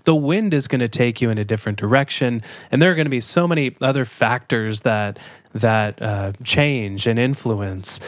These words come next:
uh, the direction that you head in. And you might end up in, like, Shanghai or something, or Taiwan by the end of things.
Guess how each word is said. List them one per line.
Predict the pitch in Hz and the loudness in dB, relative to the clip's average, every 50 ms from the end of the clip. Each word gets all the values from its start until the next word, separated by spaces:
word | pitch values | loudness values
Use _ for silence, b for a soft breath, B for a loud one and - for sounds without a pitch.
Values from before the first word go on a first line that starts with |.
| B B B B B - | B B B B B -2
uh, | 107 101 101 | 0 0 0
the | 98 107 117 | 0 -2 0
direction | 113 117 110 110 107 107 - - 117 | 0 2 2 2 2 0 -2 -2 -2
that | 110 107 107 | 0 0 0
you | 107 110 113 | 0 0 2
head | 117 156 202 175 | 4 4 4 2
in. | 151 135 143 - | 0 -2 -2 0
And | 143 151 170 | 2 2 4
you | 175 165 | 4 2
might | 165 175 180 170 - | 2 2 0 0 0
end | 151 147 147 143 | 0 0 2 2
up | 147 147 - | 0 0 0
in, | 151 143 135 | 0 0 2
like, | 135 127 123 120 117 104 - - - _ _ _ _ _ _ - | 2 2 2 2 0 -2 -4 -12 -20 _ _ _ _ _ _ -4
Shanghai | - - 131 131 135 127 117 107 120 120 113 120 113 107 101 95 92 98 B B B B B - | 2 2 4 4 2 0 0 0 0 2 2 0 0 -2 -4 -4 -6 -10 B B B B B -4
or | 120 113 | -2 -2
something, | 107 - 127 113 107 - 110 104 101 101 | 0 0 0 0 0 0 -2 -2 0 0
or | 101 104 | -2 0
Taiwan | - 131 120 113 113 110 107 110 113 117 113 113 110 107 | 2 2 2 2 2 0 2 2 2 2 2 0 -2 -2
by | 104 104 101 101 | -2 -2 -2 -2
the | 104 101 101 | -2 -2 -2
end | 104 104 | -2 -2
of | 110 107 | -2 -4
things. | - 113 110 - 113 - | -4 -6 -8 -6 -6 -8